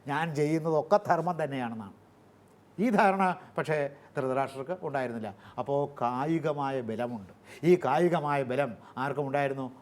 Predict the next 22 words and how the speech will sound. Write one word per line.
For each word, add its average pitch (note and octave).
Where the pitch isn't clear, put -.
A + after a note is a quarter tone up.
പാണ്ഡുവിനും D3
ഉണ്ടായിരുന്നു. A#2
പിന്നെ C3
അദ്ദേഹം, C3+
ആ, A#2
ധനുർവേദം C3+
പഠിച്ച് C3
അതിനുള്ള B2+
ആയുധവിദ്യയും, C3+
ആ, A#2
യുദ്ധതന്ത്രവും C3+
അദ്ദേഹം B2
പ്രത്യേകം B2
പഠിച്ചിരുന്നു. A#2+
ഈ C3
വ്യൂഹങ്ങൾ F#3+
ചമയ്ക്കുക E3
എന്നതിനെ D3
സംബന്ധിച്ച് C3
വലിയൊരു D3+
ഗവേഷണം C#3
നടത്തേണ്ടതാണ്. A2